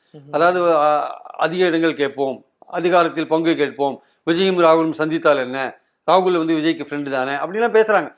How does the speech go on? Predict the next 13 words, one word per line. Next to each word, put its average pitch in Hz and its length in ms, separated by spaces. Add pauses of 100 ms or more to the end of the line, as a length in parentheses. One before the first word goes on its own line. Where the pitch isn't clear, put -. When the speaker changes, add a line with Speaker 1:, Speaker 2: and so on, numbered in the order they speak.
Speaker 2:
ஆனால், 220 260
திமுக 220 400
கூட்டணியில் 185 320
நாங்கள் 165 260
நீடிப்போம், 156 500 (260)
திமுக 214 360
கூட்டணி 175 280
தான் 175 160
வெற்றி 156 220
பெறும், 156 340
அதையும் 254 260
சேர்த்து 240 220
சைமல்டேனியஸா 202 640